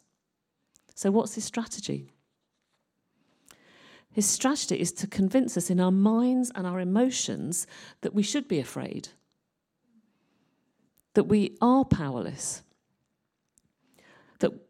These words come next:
somehow we don't have that level of authority in the spiritual battle. But it's his propaganda. <laughs>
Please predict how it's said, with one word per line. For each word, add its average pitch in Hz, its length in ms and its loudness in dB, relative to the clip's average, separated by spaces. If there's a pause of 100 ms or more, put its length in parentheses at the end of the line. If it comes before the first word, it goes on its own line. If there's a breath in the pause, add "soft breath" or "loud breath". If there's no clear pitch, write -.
somehow 208 400 6
we 214 160 6
don't 220 360 0
have 151 380 -6 (480 loud breath)
that - 180 -2
level 151 300 0
of 143 140 -2
authority 135 580 -2
in 127 220 -8
the 143 80 -6
spiritual 139 500 -6
battle. - 500 -12 (360 soft breath)
But 220 140 6
it's - 240 -2
his 214 200 0
propaganda. 202 960 0
<laughs> - 100 -6